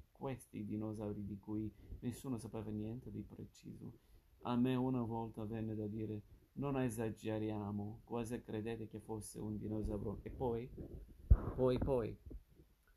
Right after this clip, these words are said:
mi diedero sulla voce: "Zitto, cosa ne sai tu che non ne hai mai visti?" Forse era il momento giusto per cominciare a dire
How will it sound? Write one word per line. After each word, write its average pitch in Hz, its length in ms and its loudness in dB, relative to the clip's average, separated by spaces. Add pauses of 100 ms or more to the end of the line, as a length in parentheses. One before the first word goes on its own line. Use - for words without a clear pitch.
(320)
mi 123 300 2
diedero 120 640 4
sulla 120 380 -2
voce: 110 500 -4 (2250)
"Zitto, 101 500 -6 (460)
cosa 135 280 -2
ne 120 140 0
sai 110 540 -4
tu 104 200 -6
che 104 160 -6
non 110 400 0
ne 110 80 -2
hai 110 60 -2
mai 110 600 -2 (200)
visti?" 104 500 -10 (380)
Forse 123 340 -4
era 120 260 0
il 113 140 0
momento 110 540 -2
giusto 107 340 -6
per 98 260 -2
cominciare 101 600 -4
a 104 100 -2
dire 104 440 -4